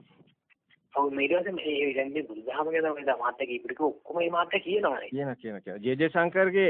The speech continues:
Speaker 2: ගේ, ජේ ජේ ශංකර් තේරම ඉන්දියාවේ නැති කරේ ඔක කියලා. මොකද ඒකේ ආසවක්ඛ්‍යා ඡය වෙන හැටි කියන්නේ නෑ. ආශ්‍රව ඡය වෙන ගැන ආසවක්ඛ්‍යා ඥානය ගැන කතාවක් නෑ ඔකේ.
Speaker 1: දැන් අර, දැන් අර අම්මගේ වීඩියෝ වුණත් ඒ අම්මා සාමාන්‍යයෙන් යමක්
Speaker 2: නෑ, ඒ
Speaker 1: කියනවා
Speaker 2: අම්මා,
Speaker 1: නේ.
Speaker 2: ඒ අම්මට කෙලස් තියෙනවා. ඒ අම්මා තාම ඔය කතා කරන්නේ මේ,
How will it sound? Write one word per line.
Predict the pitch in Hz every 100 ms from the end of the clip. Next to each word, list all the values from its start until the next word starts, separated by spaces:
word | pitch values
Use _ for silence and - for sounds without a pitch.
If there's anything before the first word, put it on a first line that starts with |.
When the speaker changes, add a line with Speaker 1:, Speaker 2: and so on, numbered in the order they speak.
| 131
Speaker 2:
ගේ, | 135 131
ජේ | 131 131
ජේ | 151
ශංකර් | 147 165 170 185 202 180
තේරම | 165 156 180 196
ඉන්දියාවේ | 156 160 175 190
නැති | 147 170
කරේ | 190 190 202
ඔක | 170
කියලා. | 175 180 156 117 - _
මොකද | - 127 180
ඒකේ | 180 196
ආසවක්ඛ්‍යා | 160 160 180 180 190 185
ඡය | 185
වෙන | 185 190
හැටි | 196
කියන්නේ | 180 170 151
නෑ. | 98 - _ _ _ _
ආශ්‍රව | - 127 135 180 170
ඡය | 156
වෙන | 160 175
ගැන | 185 214
ආසවක්ඛ්‍යා | 185 143 147 170 196 185
ඥානය | 165 156 170
ගැන | 185 185
කතාවක් | 156 160 160 160
නෑ | 135 127
ඔකේ. | 107 101 101 _ _ _ _ _ _ _ _ _ _ _ _
Speaker 1:
දැන් | 156
අර, | 165
දැන් | 156 151 143
අර | 127
අම්මගේ | 113 120 131
වීඩියෝ | 139 143 156
වුණත් | 156 180 175
ඒ | 160
අම්මා | 127 156
සාමාන්‍යයෙන් | 156 147 165 180
යමක් | 139 147
Speaker 2:
නෑ, | 175 156
ඒ |
Speaker 1:
කියනවා | 170 175
Speaker 2:
අම්මා, | 160 170 202
Speaker 1:
නේ. | - 151
Speaker 2:
ඒ | 185
අම්මට | 160 170 190
කෙලස් | 180 160 165
තියෙනවා. | - 170 156 127
ඒ | 135 175
අම්මා | 147 151 190
තාම | 180 151 165
ඔය | 190 170 147 151
කතා | 156 131 151
කරන්නේ | 156 170 180 202 170
මේ, | 139 139